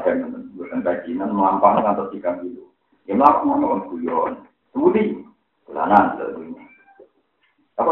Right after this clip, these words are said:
itu dunia sih? Orang mati, mati dulu. Lah, masa sih? Lah, kok dulu ya? Kok dulu dunia sih? Lah, iya, ning dunia, ning mati ngono dulu apa? Akhirat.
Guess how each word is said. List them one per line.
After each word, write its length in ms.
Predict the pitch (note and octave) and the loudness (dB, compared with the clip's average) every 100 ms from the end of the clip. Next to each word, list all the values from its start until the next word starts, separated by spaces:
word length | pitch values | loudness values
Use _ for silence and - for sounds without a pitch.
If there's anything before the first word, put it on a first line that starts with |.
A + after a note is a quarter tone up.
| D#3+ | 4
itu 100 | D3+ | 4
dunia 240 | G3 G3+ D#3+ | 4 2 0
sih? 140 | G#2+ | -2
Orang 240 | - A#2+ D3 | 0 2 4
mati, 320 | C#3+ - B2 B2 | 4 4 0 4
mati 320 | B2+ A#2 - | 4 4 2
dulu. 160 | A#2 - - - - - B3+ - - - - - - - - - - - - - - - - - - - G#4 - D4 E4 E4+ - - - - A3+ G3+ F#3+ G3 - - - - - | 2 4 4 2 2 4 4 6 4 6 6 4 4 4 0 -6 -18 -18 -18 -6 -2 -2 -2 -4 -4 -8 -8 -4 0 2 2 0 -2 -4 -10 -10 -10 -8 -4 0 0 -2 -4 0
Lah, 100 | F#3 | 4
masa 380 | A#3 - D4 B3+ - | 4 2 2 2 2
sih? 380 | - - A3+ A#3+ - - F4+ - - - - - - - | 0 0 -2 0 -2 -4 -12 -10 -10 -12 -16 -18 -10 -2
Lah, 60 | G3+ | 2
kok 180 | A#3 F3+ | 2 4
dulu 120 | B3 A3 | 4 4
ya? 240 | G#3+ - D4 | 2 -2 -2
Kok 280 | C4 G3 G3+ | 0 2 2
dulu 160 | G#3 G#3 | 2 2
dunia 300 | A#3+ A#3+ F3+ | 2 2 2
sih? 140 | C3+ - | -2 0
Lah, 160 | A#2+ C#3 | 2 4
iya, 180 | D3+ D#3+ C#3+ C3+ B2+ - - - | 4 4 4 0 -4 -8 -12 -2
ning 160 | C3 | 0
dunia, 400 | B2+ D3 D3+ B2+ G#2+ A2 | 4 6 6 4 -2 -2
ning 80 | B2 | 2
mati 320 | B2+ B2+ D3 | 4 4 4
ngono 240 | D3 D3+ | 2 2
dulu 160 | A#2+ B2 | 2 2
apa? 320 | - - - - - - | 4 2 0 -8 -16 0
Akhirat. 460 | - - A#2 A#2 A#2 | 2 2 2 4 4